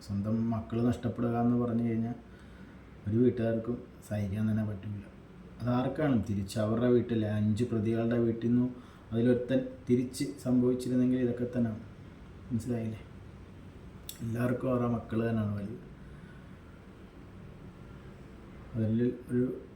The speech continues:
അഞ്ചോ മൂന്നോ നാലോ മക്കളുണ്ടെങ്കിൽ പോലും അതിലൊരെണ്ണം നഷ്ടപ്പെട്ട് കഴിഞ്ഞാൽ വീട്ടുകാർക്കുണ്ടാകുന്ന ദുഃഖം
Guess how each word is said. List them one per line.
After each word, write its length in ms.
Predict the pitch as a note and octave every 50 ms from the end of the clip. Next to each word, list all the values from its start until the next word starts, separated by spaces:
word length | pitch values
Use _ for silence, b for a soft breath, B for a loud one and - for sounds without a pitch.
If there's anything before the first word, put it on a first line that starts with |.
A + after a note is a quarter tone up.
| - - - - - - A#2
അഞ്ചോ 360 | A2+ A#2 A#2+ A#2+ B2+ C3 C#3
മൂന്നോ 440 | C#3 C3 A#2+ A#2 A#2+ B2 C3+ C#3 C#3
നാലോ 420 | B2+ A#2 A2 A2+ A#2+ B2+ C#3 C#3+
മക്കളുണ്ടെങ്കിൽ 600 | C#3 B2 - - C3+ C3+ B2+ B2 A#2+ B2+ B2 B2
പോലും 300 | A#2+ - - A#2+ A#2+ A#2+
അതിലൊരെണ്ണം 440 | A2 A2+ A2+ A#2 A#2 A2 A#2 B2 B2+
നഷ്ടപ്പെട്ട് 460 | B2 B2 - B2 A2 - A#2+ A2+ B2
കഴിഞ്ഞാൽ 280 | A#2+ A#2+ A#2+ A#2+ A#2 A#2
വീട്ടുകാർക്കുണ്ടാകുന്ന 960 | A2 G#2 - A#2 A2+ A#2 A#2 - B2 A#2 A#2 A2+ A#2 A2+ A2+ A2+ A2+ A2 G#2+
ദുഃഖം 300 | - - G#2+ A#2+ B2+